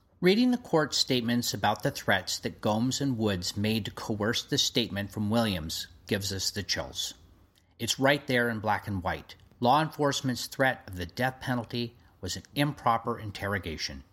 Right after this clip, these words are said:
This is exactly what happened with Rick Carter. He, like Williams, gave two statements that completely exonerated the defendant from any possible involvement in the homicide. Then, they were each arrested,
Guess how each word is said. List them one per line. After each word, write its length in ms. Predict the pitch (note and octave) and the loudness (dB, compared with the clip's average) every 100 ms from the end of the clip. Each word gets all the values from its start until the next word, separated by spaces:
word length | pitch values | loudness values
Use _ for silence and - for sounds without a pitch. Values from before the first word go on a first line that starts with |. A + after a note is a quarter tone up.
| _ _ _ _ - | _ _ _ _ -4
This 200 | C3+ C3+ | -2 2
is 120 | B2+ | 0
exactly 800 | C3+ A#2+ G#2 A#2+ A#2+ G#2+ F2+ D#2+ - | 0 -2 0 2 2 0 -6 -10 -6
what 180 | G2 F#2+ | -4 -2
happened 420 | F#2 F2 D#2+ D2 - - | -2 -2 -4 -12 -10 -8
with 200 | G#2 - | -6 -4
Rick 200 | E2+ - | -6 -6
Carter. 320 | E2+ D2 B1+ - _ _ _ _ _ _ - | -6 -6 -10 -16 _ _ _ _ _ _ -6
He, 400 | - B2 F2+ F2 - - | 2 2 0 -6 -12 -2
like 320 | G#2+ C3+ - | 0 2 2
Williams, 480 | A#2 G#2 E2+ E2+ - - _ - | 2 2 -2 -4 -8 -16 _ -2
gave 320 | G#2 E2+ - | 0 0 -2
two 180 | - F3+ | -2 0
statements 640 | - A#2+ F#2 E2 - - - - - | 0 0 -2 -6 -8 -10 -10 -14 -2
that 80 | A#2+ | 0
completely 540 | A2+ G2+ D3+ - E3 | 0 0 2 2 2
exonerated 760 | D#3 A#2+ C3 B2 B2 B2 A#2 A#2 | 2 2 2 2 2 2 0 -4
the 80 | |
defendant 680 | F#2+ - A2+ A2+ A2 A2 - - - | -6 -2 0 2 2 0 -4 -16 -6
from 200 | G#2 F#2 - | -4 -2 2
any 240 | C3+ D#3+ | 2 2
possible 560 | - B2 A#2+ - - A#2+ | 2 2 2 0 -2 -2
involvement 640 | G#2+ G#2+ G2+ F2+ F2 - - | 0 2 2 0 -6 -6 -6
in 120 | G2 | -4
the 80 | F#2 | -2
homicide. 680 | G2+ E2 D#2+ - B1+ - - _ _ _ _ _ _ _ _ _ _ | -2 -2 0 -2 -4 -10 -20 _ _ _ _ _ _ _ _ _ _
Then, 440 | G#2 B2 A#2 F#2+ G#2 _ _ _ _ _ | 0 2 2 0 -6 _ _ _ _ _
they 100 | G2 | -4
were 200 | E2+ D2+ - | -2 -4 -8
each 240 | G2 F#2+ | -6 -4
arrested, 640 | B2 A#2 G2 - G2 G#2+ | 0 0 0 -2 -4 -6